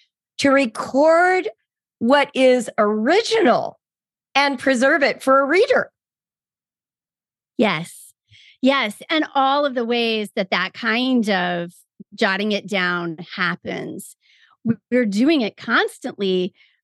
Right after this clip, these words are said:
Speaker 2: for ourselves and for our kids from the time they're, t-, well, like you said, from their first utterances. They say, you know, they're three years old and they say something funny, and you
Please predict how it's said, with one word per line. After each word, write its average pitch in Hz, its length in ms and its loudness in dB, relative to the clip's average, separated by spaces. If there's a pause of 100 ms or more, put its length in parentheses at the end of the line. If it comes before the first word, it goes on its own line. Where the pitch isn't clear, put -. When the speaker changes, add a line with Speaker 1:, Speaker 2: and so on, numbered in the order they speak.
(160)
Speaker 2:
for 247 120 2
ourselves 285 760 -2
and 214 140 -4
for 208 120 -2
our 185 120 0
kids 277 580 -2
from 202 140 -2
the 190 100 2
time 196 380 -2
they're, 175 300 -4
t-, - 160 -18
well, 277 180 2
like 262 180 0
you 240 100 -6
said, 359 380 -4 (100)
from 202 320 -2
their 220 120 0
first 277 380 -4
utterances. 269 600 -2
They 294 120 2
say, 277 420 -2
you 269 140 -2
know, 285 140 0
they're 285 120 -2
three 285 220 -2
years 370 320 -2 (120)
old 240 280 2
and 302 100 0
they 233 140 -4
say 226 240 -2
something 294 400 0
funny, 220 580 0 (460)
and 240 480 0
you 262 800 2